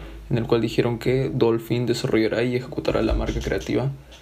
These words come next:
la producción y el marketing de estos programas junto con F T X, que es la empresa de criptomonedas,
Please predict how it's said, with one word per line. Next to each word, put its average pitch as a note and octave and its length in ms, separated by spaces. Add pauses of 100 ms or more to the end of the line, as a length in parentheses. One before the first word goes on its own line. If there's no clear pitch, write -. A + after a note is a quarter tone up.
(340)
la C#3+ 80
producción B2+ 580
y A#2+ 60
el A#2 80
marketing A2+ 440
de A#2+ 80
estos - 200
programas A#2 840
junto C3+ 460
con C3+ 300
F - 200
T A2+ 140
X, - 240
que - 100
es - 100
la - 80
empresa - 400
de - 100
criptomonedas, A#2 600